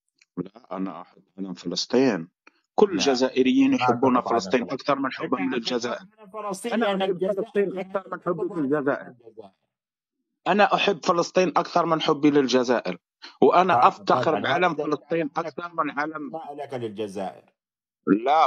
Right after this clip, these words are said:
Speaker 1: كل ع-، كل أهل الجزائر يحبون فلسطين أكثر من حبهم للجزائر.
Speaker 2: كيف واحد يحب
Speaker 1: ونفتخر
Speaker 2: بلد
Speaker 1: بعلم
Speaker 2: أكثر من
Speaker 1: فلسطين؟
Speaker 2: بلد؟ كيف
Speaker 1: لا،
Speaker 2: واحد
Speaker 1: أنا
Speaker 2: يحب
Speaker 1: بلدي
Speaker 2: بلد
Speaker 1: الأول
Speaker 2: آخر أكثر من
Speaker 1: فلسطين.
Speaker 2: بلد؟
Speaker 1: بلدي،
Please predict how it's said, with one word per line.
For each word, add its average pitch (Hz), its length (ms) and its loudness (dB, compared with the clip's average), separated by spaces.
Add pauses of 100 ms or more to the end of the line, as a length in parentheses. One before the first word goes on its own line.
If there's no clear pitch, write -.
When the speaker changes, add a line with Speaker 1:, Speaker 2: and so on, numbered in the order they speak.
Speaker 1:
كل 180 260 2
ع-، 135 220 -2
كل 196 380 2
أهل 151 240 2
الجزائر 147 600 2
يحبون 143 640 4
فلسطين 143 560 2 (100)
أكثر 143 340 0
من 135 180 4
حبهم 135 400 4
للجزائر. 120 720 2 (120)
Speaker 2:
كيف 226 260 2
واحد 208 260 2
يحب 117 160 8
Speaker 1:
ونفتخر 147 720 2
Speaker 2:
بلد 113 80 -6
Speaker 1:
بعلم 135 280 -2
Speaker 2:
أكثر 131 160 -6
من 139 100 -4
Speaker 1:
فلسطين؟ 147 340 2
Speaker 2:
بلد؟ 95 120 -4 (1300)
كيف - 140 4 (100)
Speaker 1:
لا، 147 80 2
Speaker 2:
واحد 156 240 2
Speaker 1:
أنا 143 140 4
Speaker 2:
يحب 131 100 -2
Speaker 1:
بلدي 139 400 2
Speaker 2:
بلد 180 160 -4
Speaker 1:
الأول 135 260 0
Speaker 2:
آخر 131 100 -10
أكثر - 60 -10
من - 40 -4
Speaker 1:
فلسطين. 113 420 0
Speaker 2:
بلد؟ 104 240 -16
Speaker 1:
بلدي، 165 460 -2